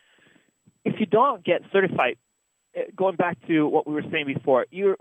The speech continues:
basically, you're not allowing the, your merchants who should, should take the self-assessment questionnaire, um,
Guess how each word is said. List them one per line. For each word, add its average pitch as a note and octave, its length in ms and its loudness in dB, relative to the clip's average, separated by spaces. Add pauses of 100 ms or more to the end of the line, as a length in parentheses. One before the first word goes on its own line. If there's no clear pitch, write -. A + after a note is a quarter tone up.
basically, D3+ 720 -8
you're D#3 320 -4
not D#3+ 340 -2
allowing B2 840 -6
the, C3 100 -4 (400)
your D3+ 140 0
merchants C#3 600 -2 (320)
who - 140 -8 (160)
should, - 140 0 (300)
should - 220 -2 (160)
take D3 220 -6
the A#2+ 240 -12
self-assessment B2 800 -6
questionnaire, G#2+ 720 -8 (840)
um, A2+ 280 -10